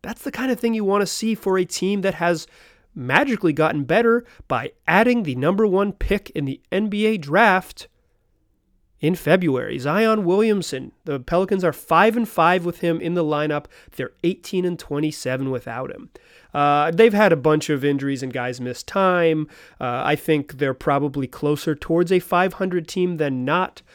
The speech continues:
Um, Zion certainly improves them. There's no doubt about it. He's not the guy who's going to vault them into the top class of the West, but he's certainly going to dramatically improve them.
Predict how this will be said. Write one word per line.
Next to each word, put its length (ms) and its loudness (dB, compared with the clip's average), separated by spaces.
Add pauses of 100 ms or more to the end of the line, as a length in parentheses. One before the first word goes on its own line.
(300)
Um, 480 -4 (540)
Zion 340 6
certainly 340 2
improves 400 2
them. 140 4
There's 160 0
no 160 -4
doubt 300 -2
about 400 -6
it. 180 -8
He's 220 -4
not 300 4
the 60 -2
guy 240 2
who's 140 -6
going 180 -4
to 60 -4
vault 300 -4
them 160 -6
into 220 -8
the 140 -12
top 340 -8
class 500 2 (380)
of 140 0
the 80 0
West, 400 2 (180)
but 140 -6
he's 120 -8
certainly 280 -2
going 180 0
to 80 -12
dramatically 800 -4
improve 380 -14
them. 180 -18